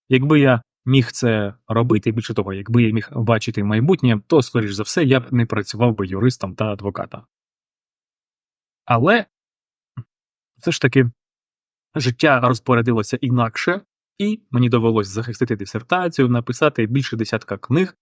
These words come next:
на юридичну тематику, читати лекції не лише студентам, а, зокрема, прокурорам, адвокатам, суддям.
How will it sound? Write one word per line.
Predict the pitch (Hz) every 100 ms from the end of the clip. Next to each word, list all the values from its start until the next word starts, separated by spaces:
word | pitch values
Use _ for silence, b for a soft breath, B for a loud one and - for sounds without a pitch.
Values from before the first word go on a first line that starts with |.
| _ _
на | 127 131 -
юридичну | 120 123 120 120 - 123 113 -
тематику, | 120 117 110 110 104 - _ _ _
читати | - 135 120 117
лекції | 120 120 - 110 98 - _ -
не | 120
лише | 117 110 123
студентам, | - 104 101 123 117 95
а, | 101 98
зокрема, | 98 107 107 101
прокурорам, | 101 156 - 117 92 143 131 123 120
адвокатам, | 139 131 117 127 127 117 98
суддям. | - 170 139 120